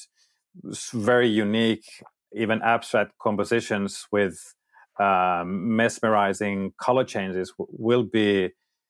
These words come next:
every day in, in many areas of, of visual creation and, and design. Um, and I also believe that maybe even brand strategies will become even more fluid and resilient as a lot of our environments,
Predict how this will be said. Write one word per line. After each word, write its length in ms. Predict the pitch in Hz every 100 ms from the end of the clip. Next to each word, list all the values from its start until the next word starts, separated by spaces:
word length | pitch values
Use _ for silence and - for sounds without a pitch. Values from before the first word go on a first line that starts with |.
| _ _ _
every 240 | 117 113 107
day 420 | 101 113 147 135
in, 500 | 117 107 101 101 104 104
in 400 | 107 104 104 98
many 240 | 107 113
areas 460 | 92 104 107 107 -
of, 240 | 101 - -
of 220 | 104 85
visual 420 | 110 107 98 101 90
creation 600 | - 95 92 92 120 113
and, 180 | 95 98
and 120 | 98
design. 440 | 90 95 101 131 135 _ _ _ _ -
Um, 560 | 107 107 107 107 113 -
and 100 | 120
I 80 | 131
also 240 | 143 156
believe 380 | 110 107 110 98
that 200 | 110 98 _
maybe 240 | 110 110 117
even 220 | 113 104
brand 260 | 107 101
strategies 720 | - 95 98 101 123 127 123 -
will 200 | 127 123
become 400 | 127 120 120 120
even 220 | 101 113
more 220 | 113 117 110
fluid 500 | - 110 113 117 120
and 240 | 110 104
resilient 500 | 104 113 110 117 117
as 400 | 95 92 - - _
a 40 | 139
lot 140 | 117
of 120 | 113
our 180 | 98 95
environments, 800 | 95 95 95 95 95 90 - -